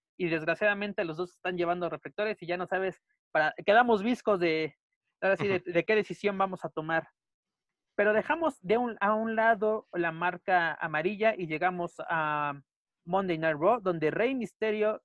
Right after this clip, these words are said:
Speaker 1: y Kevin Owens junto a Dominic vencieron a Seth Rollins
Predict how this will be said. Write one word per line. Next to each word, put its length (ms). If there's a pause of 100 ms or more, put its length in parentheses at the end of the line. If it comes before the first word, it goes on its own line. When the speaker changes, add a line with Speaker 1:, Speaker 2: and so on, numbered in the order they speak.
(100)
Speaker 1:
y 140
Kevin 400
Owens 360
junto 300
a 60
Dominic 500 (300)
vencieron 400
a 80
Seth 260
Rollins 480